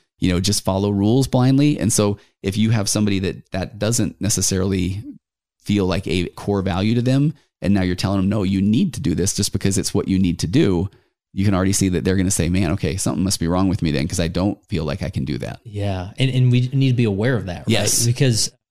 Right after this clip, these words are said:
Speaker 2: I just think of, you know, you may be in a meeting, especially this year as we, we study the Book of Mormon, someone may st-, stand up and say, "I just absolutely love the Book of Mormon. Like, every day of my life, I open it up and it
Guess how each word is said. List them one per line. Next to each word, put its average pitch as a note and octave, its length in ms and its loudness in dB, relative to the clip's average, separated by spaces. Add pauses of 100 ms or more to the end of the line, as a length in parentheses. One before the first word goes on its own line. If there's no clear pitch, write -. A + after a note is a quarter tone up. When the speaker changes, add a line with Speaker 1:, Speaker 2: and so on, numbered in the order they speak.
(140)
Speaker 2:
I C3 60 0
just B2+ 160 2
think C#3+ 140 0
of, G#2 240 -2
you A2+ 100 -8
know, F#2 160 -10 (340)
you A#2+ 100 -4
may G#2+ 120 2
be G#2+ 160 2
in G#2 80 2
a G2+ 140 -2
meeting, G#2+ 260 0
especially G#2+ 480 0 (500)
this C3 220 0
year A2 200 4
as G#2 120 2
we, G#2 220 4
we A2 120 2
study G2+ 300 2
the G2 60 -2
Book - 160 0
of G2+ 60 0
Mormon, A#2 260 2
someone C3 240 4
may A2 100 4
st-, A2+ 300 0 (140)
stand G#2+ 300 0
up A2+ 140 -2
and G#2 140 -2
say, G#2 360 0 (560)
"I C3 100 2
just C#3 320 2
absolutely A2+ 720 0
love G2 240 0
the G2 80 -4
Book F#2+ 200 -4
of F2+ 80 -4
Mormon. G#2+ 280 -2
Like, G#2 220 -4
every B2+ 280 2
day A#2 120 2
of A2 60 -2
my A2+ 100 -2
life, D#3 240 0
I A#2+ 80 0
open A#2 220 0
it D3+ 60 0
up E3+ 180 0
and B2 100 0
it A#2 60 0